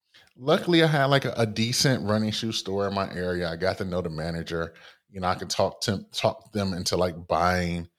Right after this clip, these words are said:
or, like, special ordering, like, larger shoes. But usually if you go into any random shoe store, I don't pick up shoes and say, "Oh, I like this. Can you have this in a size fifteen?" No.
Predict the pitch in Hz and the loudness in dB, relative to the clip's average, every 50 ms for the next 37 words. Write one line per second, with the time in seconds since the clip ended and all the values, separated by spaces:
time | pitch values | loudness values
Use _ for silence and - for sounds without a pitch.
0 | _ _ _ _ _ - 95 92 92 90 87 - - - - 104 90 - - 101 | _ _ _ _ _ -6 -2 0 0 0 0 -2 -6 -4 -2 0 0 0 0 -2
1 | - 85 95 90 90 90 87 87 87 87 85 71 76 85 85 87 90 87 85 87 | 0 0 0 0 0 0 -2 -2 -2 -4 -4 -4 -2 0 2 2 2 2 0 -2
2 | 87 85 - - _ - - - - - 104 101 95 92 92 98 107 104 - - | -4 -6 -6 -10 _ -6 -4 -4 -2 -4 -4 -4 -4 -4 -4 -4 -6 -8 -8 -12
3 | _ _ _ _ _ _ _ - 135 131 123 135 139 151 165 190 190 175 185 185 | _ _ _ _ _ _ _ -2 0 0 0 0 0 0 0 0 2 2 2 2
4 | 185 180 185 180 165 143 147 156 165 170 180 170 170 - - _ _ _ _ _ | 2 0 -2 -2 2 4 6 6 8 6 6 4 2 -2 -8 _ _ _ _ _
5 | _ _ _ _ 147 151 160 151 - - 156 151 - 139 156 156 160 160 156 139 | _ _ _ _ 0 0 2 2 4 4 4 2 2 0 0 2 2 2 2 2
6 | 147 147 156 160 156 147 147 - - 156 156 - - 165 165 170 170 165 165 165 | 2 2 2 2 2 0 0 -2 -2 -2 -2 0 0 2 2 2 2 0 -2 -4
7 | - - _ _ _ _ _ _ _ _ _ - 135 151 165 185 180 156 - 170 | -8 -14 _ _ _ _ _ _ _ _ _ 0 2 6 6 6 6 6 4 0
8 | 180 175 160 139 - - - 151 147 135 127 123 135 127 - - - 180 196 180 | 4 6 4 4 4 4 2 2 2 2 2 2 2 2 2 4 2 4 6 6
9 | 151 135 135 156 185 180 - - 98 90 87 - - - 127 117 113 117 117 120 | 4 4 4 4 2 2 -2 -4 -6 -4 -4 -4 -2 -2 -2 0 0 0 0 0
10 | 113 107 107 110 110 107 - 104 98 90 - 107 101 92 92 - - 104 95 - | 0 2 2 0 0 -2 -2 -4 -4 -2 0 2 2 2 0 -2 -6 -8 -8 -4
11 | - 113 117 127 131 147 143 - _ _ _ _ _ _ _ _ _ _ _ _ | -4 -4 -4 -4 -6 -8 -10 -14 _ _ _ _ _ _ _ _ _ _ _ _
12 | _ _ _ _ 139 151 165 180 165 123 87 76 | _ _ _ _ 0 2 4 4 4 4 2 0